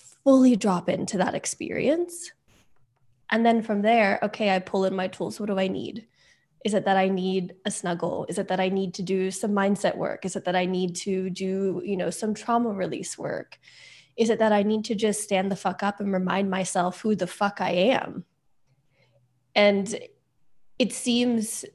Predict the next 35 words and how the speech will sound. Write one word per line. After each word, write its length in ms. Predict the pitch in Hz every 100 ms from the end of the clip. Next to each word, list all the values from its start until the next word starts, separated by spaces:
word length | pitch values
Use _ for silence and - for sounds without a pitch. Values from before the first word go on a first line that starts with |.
| _ _ _ -
a 80 | 220
little 240 | 208 202
bit 460 | 190 185 - - _ _
silly, 520 | - - 170 170 247 302
I 120 | 311
guess, 500 | - 359 349 - -
in 260 | - 202 202
doing 320 | 190 196 220
these 200 | 247 233
things, 240 | 277 262 -
but 140 | 220
it's 240 | 214 - 233
like, 280 | 208 196 -
actually, 340 | - 247 - 269
it 100 | 226
doesn't 280 | 190 190 -
seem 160 | 180
silly. 300 | - 180 180
I 60 | 185 -
totally 480 | - 202 190 185
take 240 | 180 - -
that 180 | - -
back. 380 | - - - _ - - - - _ -
Um, 640 | 214 185 170 - 233 - _ _ - _ _ _ _ _ _ _ _ _ _ _ -
it's 160 | 247 240
actually 340 | 240 - 269
very 240 | 220 202
simple. 500 | 202 175 208 - 208 - _ _ -
I 120 | 202
allow 240 | 214 226 247
myself 400 | 254 254 247 233
to 60 | 208
have 220 | 202 185
the 100 | 185
experience. 920 | 180 - 180 196 233 262 262 -